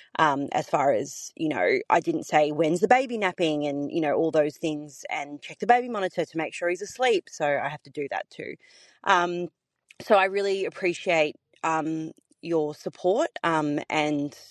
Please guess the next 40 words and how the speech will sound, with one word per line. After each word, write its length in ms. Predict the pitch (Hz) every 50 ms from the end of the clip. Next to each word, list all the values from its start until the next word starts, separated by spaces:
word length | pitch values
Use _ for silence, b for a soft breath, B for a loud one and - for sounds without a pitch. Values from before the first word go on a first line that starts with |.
| - _ -
you 80 | 170 160
know, 160 | 143 143 143
just 380 | 139 - 160 - - - - -
listening 420 | 156 160 156 - - 170 156 151 147
to 120 | - 170
that 240 | 151 147 147 - -
is 280 | - 147 139 123 - - - -
excellent. 520 | 170 - - - 202 202 220 254 269 - b b b b b b b -
Um, 340 | 160 170 165 156 160 156 - -
and, 380 | - 147 147 160 160 151 147 - -
you 80 | 151 156
know, 240 | 147 143 147 143 - - _ _ _ _ _ _ _
I 100 | - 147
just, 520 | 135 151 147 - - - - - - - _ _ _ - - - - - - -
it 140 | - 131 -
was 180 | - 156 143 -
just 180 | - 143 -
the 60 | - 147
best. 360 | - 95 - - - - -
And, 320 | - - 113 101 104 - - -
um, 380 | 151 135 98 - 135 117 - -
we 160 | 160 160 170
moved 240 | 175 196 208 214 -
forward, 420 | - 254 240 240 247 247 240 226 131
and 160 | 120 175 170
I'm 120 | 170 170
going 180 | - 175 175 175
to 80 | 180
have 100 | 180 160
a 60 | 151 -
successful 480 | - 151 - - 277 277 - - 247
marriage, 500 | 208 208 214 208 220 220 214 202 - - _
<laughs> 40 |
um, 340 | 208 180 170 147 175 180 165 b b 262 b b b b b _
with 100 | - 156
a 60 | 151
hetero 320 | - 240 247 247 233 226 214
man, 420 | 202 190 190 185 180 180 175 170
if 180 | 160 160 - 170
I, 400 | 151 151 151 147 143 143 151